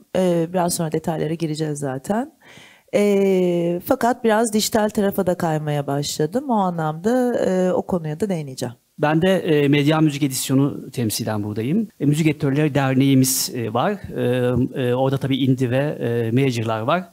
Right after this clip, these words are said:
Speaker 2: Eksiklerimiz de var. Umarız yakın zamanda o eksik, e, şirketlerimiz de bize katılır. Teşekkürler.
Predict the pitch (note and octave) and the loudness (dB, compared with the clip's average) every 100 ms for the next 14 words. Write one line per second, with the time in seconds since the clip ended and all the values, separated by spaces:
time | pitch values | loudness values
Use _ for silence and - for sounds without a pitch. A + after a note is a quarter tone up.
0 | - - - _ D#3 D3 G#3 G#3 G3 F#3 | -20 -20 -20 _ 0 0 0 2 4 4
1 | C#3+ C3+ G#3+ - - B3 - F3+ D3 G3+ | 2 0 -2 -4 -12 -14 -2 2 2 2
2 | - D#3 E3 C#3+ C3 A#2+ B2 G3 F#3+ F3+ | 0 -2 2 2 2 2 0 0 -4 -2
3 | D#3 D3+ - D#3 - - - C3 B2 A#2+ | -2 -2 -2 -6 -8 -12 -4 -4 -2 -4
4 | C#3+ C#3 - A#2+ C3+ C#3 D3+ D3+ C3+ A#2+ | -4 -4 -2 -2 0 -2 -2 -4 -6 -6
5 | A2+ - - - C#3 B2 - A#2+ A2+ | -10 -14 -20 -10 -8 -10 -10 -12 -12